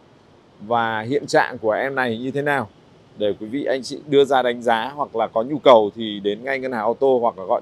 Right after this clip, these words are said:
cho em Thanh theo số không chín một năm hai sáu ba tám hai sáu để được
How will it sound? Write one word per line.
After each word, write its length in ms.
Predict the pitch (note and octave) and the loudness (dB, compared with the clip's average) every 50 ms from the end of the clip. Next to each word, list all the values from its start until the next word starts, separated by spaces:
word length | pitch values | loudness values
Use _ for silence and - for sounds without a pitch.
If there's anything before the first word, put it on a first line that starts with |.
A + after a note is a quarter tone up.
| - - | -4 -8
cho 160 | - C3 B2 | -8 -4 -4
em 260 | F#2+ A2 B2 A#2+ A#2 A2+ B2 | -4 -4 -6 -8 -10 -12 -10
Thanh 240 | B2+ B2+ A#2+ A#2 | -10 -10 -10 -10
theo 160 | A2 B2+ A#2+ A2+ | -10 -8 -10 -8
số 240 | - - G#2+ A2 G#2 | -6 -6 -6 -6 -4
không 140 | - C3 B2 | -6 -8 -8
chín 200 | - A#2+ A#2 B2+ | -8 -10 -6 -4
một 160 | C3+ B2 G#2 | -4 -4 -4
năm 200 | A2+ A#2+ A#2+ A#2 | -4 -8 -10 -10
hai 140 | A#2 A#2 A#2 | -10 -14 -10
sáu 200 | G#2+ A2+ G#2 G#2 | -6 -4 -4 -2
ba 100 | A#2 A#2+ | -4 -4
tám 240 | A#2+ A2+ G2+ G#2 A#2 | -6 -6 -8 -10 -10
hai 100 | B2 A2+ | -12 -12
sáu 300 | - A2 G#2 G#2+ A#2+ A#2+ _ _ _ _ _ _ _ _ _ - | -8 -6 -4 -4 -4 -6 _ _ _ _ _ _ _ _ _ 0
để 220 | - B2 B2 G#2+ F#2+ | 6 6 8 8 6
được 280 | A#2 - A#2+ A#2 - | 6 4 4 4 2